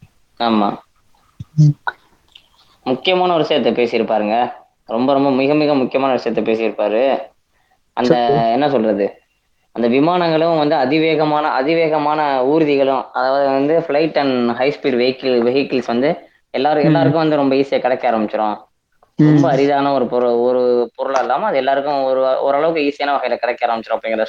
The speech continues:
Speaker 1: சொல்லியிருப்பாரு.
Speaker 2: ஆமா, ஆமா. அடுத்து வந்து,
Speaker 1: ஏன்னா ஒரு சமயத்துல
Speaker 2: அஹ்,
Speaker 1: வந்து
Speaker 2: ம்.
Speaker 1: விமானத்தை பா-, விமானம் பார்க்கணும், ஃப்ள-, ஃப்ளைட்டை பார்க்கணும் அப்படிங்கறதுல அது ஒரு பெரிய விஷயம்.
Speaker 2: ம்.
Speaker 1: ஆமா.
Speaker 2: நானும்
Speaker 1: என்
Speaker 2: இது
Speaker 1: வயசுக்கே,
Speaker 2: என் பர்சனல்
Speaker 1: என்
Speaker 2: லைஃப்ல
Speaker 1: வயசுக்கே பாத்தீங்கன்னா,
Speaker 2: ம்.
Speaker 1: நான் முடிச்சிடுறேன்.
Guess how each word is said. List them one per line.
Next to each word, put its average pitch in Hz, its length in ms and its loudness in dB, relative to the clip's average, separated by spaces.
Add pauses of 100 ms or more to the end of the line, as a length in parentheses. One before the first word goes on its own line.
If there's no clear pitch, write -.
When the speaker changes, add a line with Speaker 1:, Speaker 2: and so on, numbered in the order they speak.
Speaker 1:
சொல்லியிருப்பாரு. 107 400 -4 (760)
Speaker 2:
ஆமா, 147 340 2
ஆமா. 127 320 2 (360)
அடுத்து 160 400 0
வந்து, 175 340 4
Speaker 1:
ஏன்னா 170 160 2
ஒரு - 140 0
சமயத்துல 135 340 0
Speaker 2:
அஹ், 156 40 2
Speaker 1:
வந்து 147 560 2
Speaker 2:
ம். 113 40 0
Speaker 1:
விமானத்தை 143 440 0 (100)
பா-, 117 200 2
விமானம் 139 320 -2
பார்க்கணும், 143 720 -2
ஃப்ள-, 113 360 0
ஃப்ளைட்டை 139 320 -2
பார்க்கணும் 156 420 0
அப்படிங்கறதுல 147 240 0
அது 175 200 0
ஒரு 135 140 0
பெரிய 151 300 -2
விஷயம். 139 280 -2 (600)
Speaker 2:
ம். 147 440 4
Speaker 1:
ஆமா. 131 140 -2
Speaker 2:
நானும் 190 720 2
Speaker 1:
என் 127 200 0
Speaker 2:
இது 165 100 4
Speaker 1:
வயசுக்கே, 180 100 4
Speaker 2:
என் 190 180 2
பர்சனல் 202 460 2
Speaker 1:
என் 180 80 2
Speaker 2:
லைஃப்ல 160 200 2
Speaker 1:
வயசுக்கே 170 300 0
பாத்தீங்கன்னா, 139 520 2 (720)
Speaker 2:
ம். 151 180 6 (340)
Speaker 1:
நான் 117 180 0
முடிச்சிடுறேன். 110 480 0